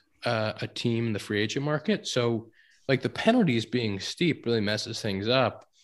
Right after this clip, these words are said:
And then you have a number of teams, whether it's, there's, like,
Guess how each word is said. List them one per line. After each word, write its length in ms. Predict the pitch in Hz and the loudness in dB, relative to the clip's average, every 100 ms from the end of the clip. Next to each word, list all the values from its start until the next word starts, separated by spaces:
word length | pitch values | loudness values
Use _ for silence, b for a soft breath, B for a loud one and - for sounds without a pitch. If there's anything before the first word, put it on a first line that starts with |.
| _ _ - | _ _ -4
And 160 | 135 127 | -2 0
then 180 | 123 117 | 0 0
you 100 | 113 | 0
have 240 | 143 135 | 2 2
a 60 | 120 | 0
number 360 | 113 135 156 | -2 -2 0
of 180 | 165 165 | 0 -2
teams, 540 | - 117 104 113 - | -4 -2 -2 -4 -4
whether 260 | 110 107 107 | -4 -2 -2
it's, 300 | 104 - - | -2 -6 -8
there's, 280 | 117 117 135 | -2 0 4
like, 200 | 165 - | 2 2